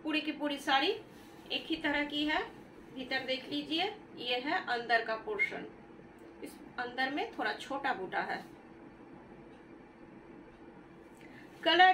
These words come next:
is, actual color is lavender color। ब्लाउज पीस है, फिर भी आप लोग देख के काटिएगा। ये देखिए, ये भी बहुत खूबसूरत है।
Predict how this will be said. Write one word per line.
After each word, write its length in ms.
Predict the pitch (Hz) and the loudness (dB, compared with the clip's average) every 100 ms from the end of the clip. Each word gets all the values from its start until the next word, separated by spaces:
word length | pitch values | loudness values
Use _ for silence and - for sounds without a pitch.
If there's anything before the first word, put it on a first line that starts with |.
| 330 | 8
is, 260 | 320 302 - - - 262 | 0 -2 -8 -16 -4 -2
actual 440 | 277 - 370 359 - | -2 2 4 4 6
color 240 | 302 294 285 | 6 8 6
is 260 | 277 262 - - - - - - | 2 -4 -12 -16 -18 -18 -14 4
lavender 500 | 269 269 311 302 294 285 | 6 6 4 4 4 4
color। 240 | 240 214 202 - - - - | 2 2 0 -6 -12 -10 4
ब्लाउज 380 | 262 277 302 | 6 6 4
पीस 360 | - 320 311 - | -2 0 0 -2
है, 360 | 349 302 370 - - | 2 4 4 -2 0
फिर 160 | 294 | 0
भी 180 | 262 294 | 2 4
आप 220 | 269 262 277 | 6 6 2
लोग 220 | 320 285 | -2 2
देख 220 | 254 247 | 0 2
के 100 | 233 | 0
काटिएगा। 640 | 226 214 214 202 202 214 - - - - - - - - - - - - - - - - - - - - - - - - - - - - - - - - - | 2 0 0 -2 -2 -6 -8 -16 -16 -16 -16 -16 -16 -16 -16 -18 -18 -16 -12 -12 -8 -8 -8 -8 -10 -12 -16 -18 -18 -16 -16 -16 -16 -18 -18 -18 -18 -10 -2
ये 160 | 254 196 | 0 0
देखिए, 520 | - - - 403 - - - | -2 -8 -10 -10 -12 -16 -6
ये 220 | 277 302 | 4 6
भी 220 | 302 320 320 | 6 4 2
बहुत 480 | - 226 277 339 | 0 0 2 0
खूबसूरत 640 | - 349 - 320 320 302 302 | 0 -6 -6 -4 2 2 4
है। 160 | 330 | 2